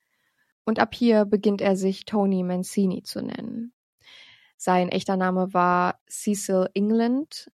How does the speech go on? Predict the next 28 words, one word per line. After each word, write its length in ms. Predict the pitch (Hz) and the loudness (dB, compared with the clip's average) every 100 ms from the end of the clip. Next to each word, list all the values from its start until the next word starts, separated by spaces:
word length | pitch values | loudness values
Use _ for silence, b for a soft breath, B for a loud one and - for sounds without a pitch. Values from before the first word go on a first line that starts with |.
| B B B | B B B
aber 680 | - 190 190 202 202 202 202 | 0 4 4 4 4 4 2
bekannt 460 | 202 196 196 196 196 | 0 -4 0 0 2
war 100 | 185 | 0
er 60 | |
immer 160 | 185 185 | 0 -2
als 200 | 185 - | -6 -8
Tony 240 | 196 190 | -6 -4
Mancini, 440 | 180 185 202 202 190 | -4 -6 -6 -4 -4
deswegen 400 | 185 - 190 185 | -4 -6 -6 -6
habe 160 | 190 | -6
ich 160 | 185 - | -6 -4
ihn 260 | 185 180 - b | -2 -2 -6 b
auch 160 | 190 - | -10 -2
hier 160 | 190 | 0
so 140 | 185 180 | 0 -2
benannt 420 | 175 175 190 196 | -2 2 2 0
und 140 | 180 | -2
in 100 | 180 | -4
allen 240 | - 175 170 | -2 -2 -2
Quellen 300 | - 185 175 | -2 -2 -2
wird 160 | 196 | -2
er 120 | - | -2
eben 180 | - - | -2 -4
auch 180 | - - | -6 -8
als 240 | - - | -10 -12
Tony 240 | - 196 214 | -6 -4 -2
Mancini 560 | 220 220 214 226 226 - | -6 -6 -6 -4 -4 -4
benannt. 520 | - - - 240 - | -6 -6 -6 -10 -14